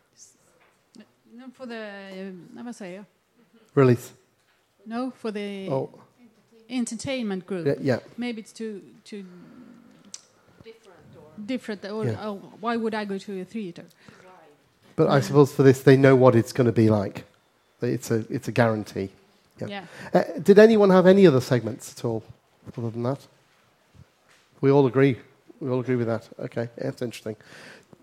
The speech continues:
Speaker 2: What about my second question? Is there a way to, to get a, a different segment interested in this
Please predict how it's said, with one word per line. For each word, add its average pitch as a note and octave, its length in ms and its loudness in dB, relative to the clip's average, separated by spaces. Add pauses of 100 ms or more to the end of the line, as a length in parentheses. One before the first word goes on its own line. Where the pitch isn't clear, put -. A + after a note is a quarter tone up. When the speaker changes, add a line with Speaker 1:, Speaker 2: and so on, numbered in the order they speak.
Speaker 2:
What F#3 160 6
about G#3 180 6
my F#3 80 0
second E3 360 -2
question? B2+ 440 -4 (300)
Is F#3+ 260 6
there G#3 160 8
a F#3+ 60 8
way E3 260 6
to, D3+ 280 -4 (400)
to C#3 220 -2 (260)
get C#3+ 300 4
a, C#3 200 2
a C#3+ 40 2
different C3+ 520 2
segment B2 540 -2 (340)
interested C3 520 0
in G#2+ 140 -4
this G#2+ 320 -10